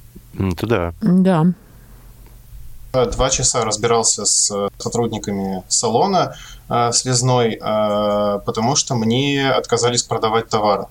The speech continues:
Speaker 3: Потому что я могу только сам подписаться, а заполнить договор я сам не могу.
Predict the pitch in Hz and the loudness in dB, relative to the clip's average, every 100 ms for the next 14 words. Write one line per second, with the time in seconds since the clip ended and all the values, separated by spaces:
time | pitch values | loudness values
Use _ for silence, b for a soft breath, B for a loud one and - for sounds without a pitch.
0 | - 104 123 - 120 120 131 117 123 123 | -8 -2 0 0 0 0 0 0 -2 0
1 | 113 117 - 117 117 - 117 147 - - | 0 0 -2 -2 -4 -4 -2 0 0 0
2 | 262 B B B 233 - 254 127 220 104 | -2 B B B -2 0 0 0 0 0
3 | 220 135 143 - 123 117 110 101 - | 0 0 0 0 0 -2 -4 -4 -6